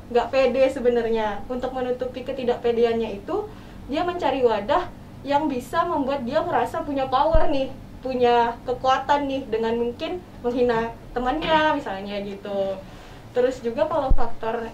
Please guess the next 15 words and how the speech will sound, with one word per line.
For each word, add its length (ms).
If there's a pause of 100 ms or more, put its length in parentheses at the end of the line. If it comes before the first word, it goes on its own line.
(160)
i-, 240
eksternal 560
tadi 240
kan, 160
Kak 80
Engli, 160
tadi 240
internal. 480 (380)
Terus 160
kalau 160
faktor 320
eksternal 560
bisa 240
jadi 320
karena 560